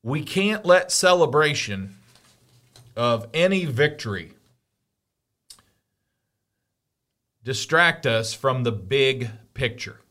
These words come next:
Whatever that big picture is to you. My goals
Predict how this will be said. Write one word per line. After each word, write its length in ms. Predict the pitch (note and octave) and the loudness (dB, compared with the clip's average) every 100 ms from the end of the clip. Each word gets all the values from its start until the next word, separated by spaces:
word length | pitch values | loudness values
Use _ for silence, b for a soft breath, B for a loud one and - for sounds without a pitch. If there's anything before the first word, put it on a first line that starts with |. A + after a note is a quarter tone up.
| _ _ _ _ _ _ _ _ _ _ _ | _ _ _ _ _ _ _ _ _ _ _
Whatever 380 | A#2 C3+ D#3+ F#3 | -2 0 2 2
that 260 | F3 C3 B2 | 0 -2 -2
big 260 | D3 - | -2 -4
picture 440 | - D#3 - A#2+ A2+ | -6 -4 -4 -8 -6
is 260 | A#2+ A2 | -6 -8
to 120 | - A2 | -6 -6
you. 320 | G#2+ - - _ _ _ _ _ _ _ _ _ _ _ _ _ _ _ | -6 -8 -14 _ _ _ _ _ _ _ _ _ _ _ _ _ _ _
My 300 | A2+ A#2+ D3+ | -2 2 2
goals 580 | D#3+ D#3+ E3 D#3+ D3+ - | 4 4 4 2 -4 -10